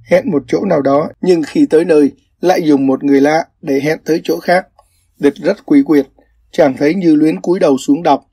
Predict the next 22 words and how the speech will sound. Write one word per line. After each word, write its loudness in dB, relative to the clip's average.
Đúng -2
rồi, 0
đó 0
là 0
một -4
mảnh -2
giấy. -2
Đọc -2
xong, -2
Như 2
Luyến 0
vo 0
tròn -2
ném -4
vào -2
xác, -2
đoạn 0
bước -2
xuống -10
đường -2
đi 2
ngược -2